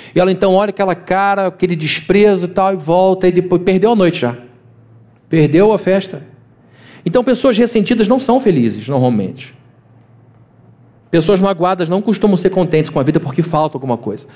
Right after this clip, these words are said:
"Falta eu ver a minha vingança realizada." As pessoas que não perdoam permanecem paradas no tempo da mágoa. Anos depois sentem a dor. Anos depois.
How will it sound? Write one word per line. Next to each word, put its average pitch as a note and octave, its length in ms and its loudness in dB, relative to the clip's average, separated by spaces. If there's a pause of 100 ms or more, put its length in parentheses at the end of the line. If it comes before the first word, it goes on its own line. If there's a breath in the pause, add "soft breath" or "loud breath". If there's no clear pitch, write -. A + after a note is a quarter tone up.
(120)
"Falta D3+ 300 -2
eu D3+ 60 -2
ver C3 380 0
a C3 100 -2
minha C3 200 -2
vingança C3 720 -4
realizada." C3 600 -2 (1160 loud breath)
As D3+ 180 -4
pessoas G3+ 440 2
que - 180 0
não G#3 260 4
perdoam F3 580 2
permanecem E3+ 640 0
paradas D#3 340 -2
no D3 80 -2
tempo D#3+ 220 -2
da D3+ 100 -2
mágoa. A#2+ 500 -2 (560 soft breath)
Anos G#3+ 280 0
depois F3+ 320 0
sentem D#3 260 -4
a C3 60 -2
dor. A2+ 260 -2 (1000)
Anos A3 260 2
depois. E3+ 520 -4